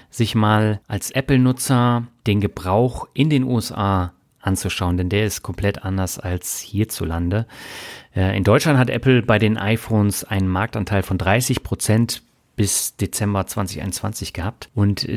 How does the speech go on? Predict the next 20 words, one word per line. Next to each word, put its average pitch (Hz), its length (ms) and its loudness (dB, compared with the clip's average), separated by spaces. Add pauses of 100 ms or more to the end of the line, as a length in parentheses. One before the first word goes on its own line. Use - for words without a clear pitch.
die 104 140 -2
Apple 117 300 2
Watch - 380 0
hat - 160 -4
hierzulande 101 640 2
einen 95 160 0
Marktanteil 95 600 0
von - 200 -6
einundzwanzig 127 800 0
Prozent. 127 540 -2 (120)
Die 104 80 -6
Zahl, 95 240 0
die 87 60 -2
stammt 95 260 0
jetzt 92 200 -2
aus 95 100 -8
dem 85 120 -2
Herbst 113 420 0
zwanzig 120 360 0
einundzwanzig. 113 680 0